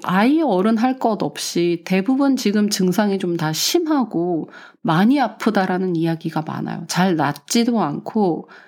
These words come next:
저 역시 그랬고요. 아침에 제가 아홉 시 삼십 분에 아침에 병원을 갔는데 그때 이미 제 그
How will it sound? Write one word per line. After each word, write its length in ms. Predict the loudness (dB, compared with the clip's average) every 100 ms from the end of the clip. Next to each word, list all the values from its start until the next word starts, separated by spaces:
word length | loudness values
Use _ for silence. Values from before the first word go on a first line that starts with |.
| _
저 140 | 0 2
역시 260 | 2 0
그랬고요. 600 | 0 -2 -4 -8 -8 -6
아침에 800 | -4 -2 -2 0 2 2 2 0
제가 480 | 0 -2 0 0 -2 -10 -20 -20 -12 0
아홉 280 | 0 2
시 420 | -2 0 2 2 2
삼십 480 | 2 0 -2 -4
분에 680 | -2 0 2 0 0 -2 -6 -10 _
아침에 420 | -4 -2 0 0
병원을 440 | 0 0 2 2 0
갔는데 680 | 0 0 -2 0 0 -2 -8 -18 -2
그때 400 | -2 0 0 2
이미 300 | 2 2 2
제 520 | 2 2 2 0 -2
그 680 | -2 -2 0 -2 -6 -8 -10